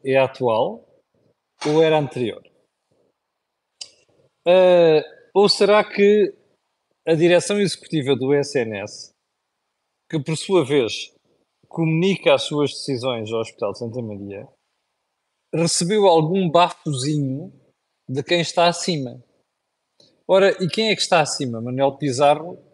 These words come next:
Ministro da Saúde, que, como você sabe, faz uma gestão política deste dossiê. Na semana passada, na sexta-feira, quando Manuel Pizarro foi confrontado com aquelas demissões,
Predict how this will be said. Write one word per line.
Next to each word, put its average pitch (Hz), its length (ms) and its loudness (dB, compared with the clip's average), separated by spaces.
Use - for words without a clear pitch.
Ministro 147 440 -6
da 143 60 -6
Saúde, 135 420 -6
que, 170 80 -6
como 226 280 0
você 170 320 0
sabe, 113 340 -4
faz 135 240 2
uma 143 160 -2
gestão 147 420 -2
política 147 460 -4
deste 143 260 -6
dossiê. 135 460 -6
Na 254 160 2
semana 214 400 0
passada, 113 420 -2
na 117 100 -6
sexta-feira, 143 520 -4
quando 131 200 -4
Manuel 156 300 -2
Pizarro 110 360 -6
foi 147 160 -6
confrontado 120 580 -6
com - 80 -12
aquelas 107 320 -4
demissões, 151 640 -8